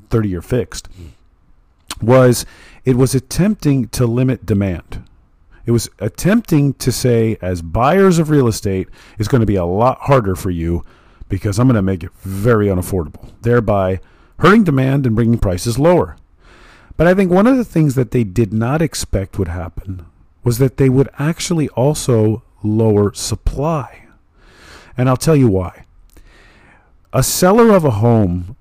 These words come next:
in today's market is probably sitting on a,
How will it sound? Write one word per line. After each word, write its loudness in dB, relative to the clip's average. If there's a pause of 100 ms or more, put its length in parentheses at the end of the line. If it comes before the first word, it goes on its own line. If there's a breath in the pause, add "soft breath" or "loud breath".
(180)
in -6
today's -2
market -6 (280)
is -2
probably 0
sitting -2
on 0 (180)
a, -2